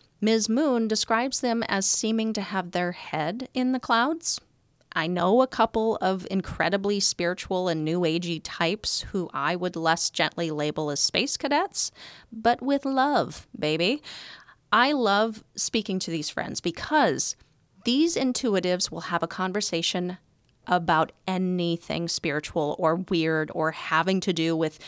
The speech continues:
we're all connected and but made of stardust because anything is possible and no theory is off the table. I imagine if most spiritual intuitives are like these friends of mine,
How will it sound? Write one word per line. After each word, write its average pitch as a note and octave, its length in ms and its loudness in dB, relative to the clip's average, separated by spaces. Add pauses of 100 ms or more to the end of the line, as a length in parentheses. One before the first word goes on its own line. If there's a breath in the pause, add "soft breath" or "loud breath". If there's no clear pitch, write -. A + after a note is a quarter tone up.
(120 loud breath)
we're E3 420 0
all F#3+ 200 10
connected F#3+ 760 0
and E3 180 0
but F#3+ 160 2
made F3+ 280 0
of F#3 100 -2
stardust E3 880 2
because F#3+ 320 2
anything A3 400 2
is G#3 100 0
possible F#3+ 560 2
and F#3 140 2
no A3 160 6
theory A3 480 4
is F#3+ 100 4
off F3 180 6
the F3 80 -2
table. E3+ 420 0 (800 loud breath)
I G#3 140 6
imagine E3 720 0 (120)
if F#3 240 -4
most G#3 280 0
spiritual E4 440 0
intuitives F#3 600 2
are F3 120 2
like E3 280 0
these D4+ 240 0
friends F#3+ 380 2
of F3+ 180 -4
mine, E3+ 640 2